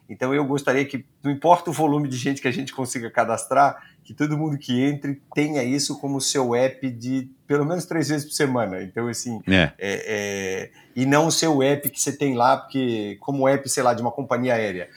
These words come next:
Speaker 1: você tem no seu telefone,
Speaker 2: É.
Speaker 1: mas você vai
Speaker 2: Ele
Speaker 1: usar
Speaker 2: tá até na
Speaker 1: só quando você
Speaker 2: nuvem,
Speaker 1: for
Speaker 2: né?
Speaker 1: pegar o
Speaker 2: Porque você
Speaker 1: avião.
Speaker 2: não usa mais o, o, o, no caso do
Speaker 1: <laughs>
Speaker 2: iPod, do,
Speaker 1: Você
Speaker 2: do app, do iPhone, eles põem na nuvem, né? Você tem que clicar e baixar
Speaker 1: Você já
Speaker 2: ele, é.
Speaker 1: deixa lá e baixa de novo, é. Então,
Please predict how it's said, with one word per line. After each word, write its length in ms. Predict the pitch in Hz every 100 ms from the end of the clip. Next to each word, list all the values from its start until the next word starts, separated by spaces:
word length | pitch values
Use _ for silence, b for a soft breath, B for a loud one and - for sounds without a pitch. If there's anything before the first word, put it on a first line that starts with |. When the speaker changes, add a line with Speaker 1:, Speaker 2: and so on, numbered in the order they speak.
| b b
Speaker 1:
você 160 | 131
tem 240 | 123 143 139
no 80 |
seu 180 | - 131
telefone, 560 | 120 120 117 120 131 87
Speaker 2:
É. 120 | 82
Speaker 1:
mas 240 | - - - B B
você 140 | B 117
vai 100 | 185
Speaker 2:
Ele 60 | 208
Speaker 1:
usar 80 | 120
Speaker 2:
tá 120 | 123
até 140 | 123
na 80 | 139 135
Speaker 1:
só 20 |
quando 60 | 131
você 80 | 127
Speaker 2:
nuvem, 200 | 104 101
Speaker 1:
for 60 |
Speaker 2:
né? 80 | 101
Speaker 1:
pegar 100 | 113
o 40 | 120
Speaker 2:
Porque 120 | 107
você 100 | 113
Speaker 1:
avião. 120 | 101
Speaker 2:
não 60 | 104
usa 180 | 101 95
mais 360 | 98 110 104
o, 40 | 110
o, 600 | 104 98 92 87 82 82
o, 80 | 82
no 140 | 82
caso 220 | - 90 85
do 120 | 87
Speaker 1:
<laughs> 20 |
Speaker 2:
iPod, 460 | 87 85 92 95 87
do, 80 | 87
Speaker 1:
Você 160 | 82 80
Speaker 2:
do 140 | 85
app, 220 | 90 85
do 340 | 82 78 73 80
iPhone, 400 | 82 - 95 101
eles 200 | 107 -
põem 180 | 107 110
na 120 | 107
nuvem, 380 | 92 85 76 78
né? 80 | 85
Você 80 | -
tem 100 | 85
que 60 |
clicar 280 | - 87 90
e 60 | 90
baixar 460 | 98 90 - 92
Speaker 1:
Você 60 | 78
já 100 | 143
Speaker 2:
ele, 100 | 71
é. 40 |
Speaker 1:
deixa 260 | 73 - 139
lá 260 | 127 143 147
e 40 |
baixa 520 | 120 139 143 - 147
de 140 | 131 135
novo, 340 | 135 107 110
é. 160 | 104 120
Então, 300 | 113 151